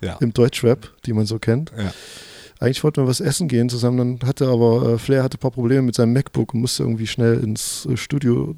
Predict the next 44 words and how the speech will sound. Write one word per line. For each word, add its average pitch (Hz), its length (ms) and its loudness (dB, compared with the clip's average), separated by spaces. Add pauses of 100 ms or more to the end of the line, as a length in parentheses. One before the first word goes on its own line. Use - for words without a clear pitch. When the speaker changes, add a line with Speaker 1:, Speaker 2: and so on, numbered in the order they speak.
Speaker 2:
nach 113 240 -2
Hause. 123 380 2
Und, 123 360 0
ähm, 107 460 2 (1400)
dann 139 140 4
haben 180 100 4
wir 185 60 4
uns 165 140 2
ja 170 160 6
in 120 60 4
der 123 80 4
Billy 156 220 2
Wilder 175 280 4
Promenade 135 440 2
getroffen 139 460 -2
und 143 160 0
haben 156 160 2
da 160 100 2
ein 156 80 2
bisschen 160 540 -2 (640)
gequatscht - 440 -2
über 135 600 4
all 147 120 2
die 151 120 0
aktuellen 139 440 0
Themen, 170 280 2
die 127 100 0
man 123 240 2
halt 127 240 2
mit 127 120 0
Flair 131 200 0
so 127 160 0
hat. 160 160 0
Ob 160 160 -4
das 127 220 -2
sind 131 160 0
seine 123 300 4
Interviews, 139 680 0
das 127 140 -2
ist 123 120 -2
sein 127 160 0
aktuelles 123 400 0
Album 120 320 0
Vibe. 139 380 2